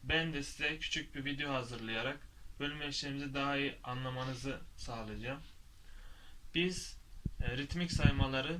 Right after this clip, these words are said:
çarpma işleminde kullanmıştık. İkişer ritmik, üçer ritmik, dörder ritmik, beşer ritmik saymaları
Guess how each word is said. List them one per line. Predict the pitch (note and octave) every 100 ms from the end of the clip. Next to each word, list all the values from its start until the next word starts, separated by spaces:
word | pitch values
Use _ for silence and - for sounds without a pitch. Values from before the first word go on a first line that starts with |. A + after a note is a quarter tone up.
| E3+
çarpma | D3+ C#3+ D#3 D3+
işleminde | C#3+ C#3 C3+ D3
kullanmıştık. | D#3 C#3 C#3 C#3 C#3+ - - C#3+ - - - - -
İkişer | C3+ C3 - C#3+
ritmik, | B2 A#2+ A2+ C3+
üçer | C3 B2 C#3 C3
ritmik, | B2 - B2 A#2+
dörder | B2 A#2+ B2 C3
ritmik, | A#2+ C3 C3+
beşer | B2+ B2 C#3
ritmik | B2 B2 B2 A#2+
saymaları | A2 G#2 G#2 G#2 A#2